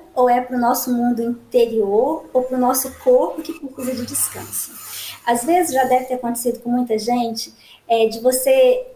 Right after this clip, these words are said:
pensar, "Meu Deus, passaram-se quarenta minutos, o que que você aprendeu? O que que aquilo te,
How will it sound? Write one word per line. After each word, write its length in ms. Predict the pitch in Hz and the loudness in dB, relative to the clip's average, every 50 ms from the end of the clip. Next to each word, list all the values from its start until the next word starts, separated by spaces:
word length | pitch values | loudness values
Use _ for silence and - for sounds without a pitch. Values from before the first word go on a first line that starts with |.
| - _ _ | -20 _ _
pensar, 260 | - 254 247 285 285 | -4 -2 0 2 4
"Meu 240 | 285 311 370 370 - | 4 4 4 4 2
Deus, 440 | - 320 339 349 294 254 247 233 - | 2 2 4 4 2 0 -2 -4 -4
passaram-se 580 | - 269 269 - - 302 302 311 311 - - | -4 -4 -4 -2 0 2 2 2 0 -2 -4
quarenta 460 | - - 285 262 262 311 349 349 349 339 | -6 -6 -4 0 2 2 2 4 4 2
minutos, 480 | 320 302 285 269 269 269 262 - - | 2 2 2 0 -2 -2 -4 -6 -8
o 60 | - - | -10 -4
que 100 | - 440 | -4 -4
que 80 | 453 | -4
você 120 | - - 466 | 0 -2 -2
aprendeu? 580 | 453 453 - 381 349 294 247 214 208 220 - - | -2 -2 -2 0 0 0 2 2 2 2 2 0
O 100 | - - - - - _ _ _ _ _ _ _ _ _ _ _ _ _ _ _ _ - | -4 -10 -16 -20 -20 _ _ _ _ _ _ _ _ _ _ _ _ _ _ _ _ -4
que 100 | - 440 | -4 0
que 120 | - 523 | 2 2
aquilo 340 | 508 508 508 415 359 359 330 | 0 2 2 2 2 2 0
te, 680 | - - - 330 320 311 294 277 254 208 202 - - | 0 -2 0 2 2 2 2 0 -2 -2 -4 -8 -12